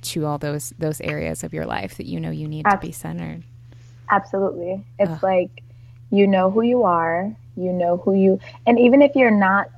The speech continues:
Speaker 2: who you want to be yet,
Speaker 1: Mm-hmm.
Speaker 2: um, you have to know who you want to be, not who
Speaker 1: Yeah.
Speaker 2: people tell you to be, not people who, not who people said you were, but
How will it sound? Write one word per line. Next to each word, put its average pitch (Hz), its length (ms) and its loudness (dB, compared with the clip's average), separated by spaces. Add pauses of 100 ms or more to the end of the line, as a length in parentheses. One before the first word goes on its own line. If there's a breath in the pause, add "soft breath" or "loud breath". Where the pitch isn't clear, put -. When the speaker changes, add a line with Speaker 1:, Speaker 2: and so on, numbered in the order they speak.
(120)
Speaker 2:
who - 300 0
you 214 180 8
want 185 280 0
to 190 100 0
be 180 140 -2
yet, 208 460 2
Speaker 1:
Mm-hmm. 180 540 -8
Speaker 2:
um, 196 340 6
you 226 200 8
have 214 300 4
to 214 100 -4
know 190 280 0
who 196 160 2
you 185 180 0 (120)
want 170 300 -6
to 175 160 -6
be, - 280 -6 (180)
not 196 320 2
who 247 100 4
Speaker 1:
Yeah. 240 100 2
Speaker 2:
people 240 300 4
tell 220 420 4
you 208 220 0
to 180 140 -10
be, 131 360 -10
not 180 380 -8
people 208 320 0
who, 196 300 2 (460 soft breath)
not 240 200 4
who 247 80 -2
people 208 300 -4
said 185 340 -8
you 165 100 -6
were, 120 160 2
but - 160 0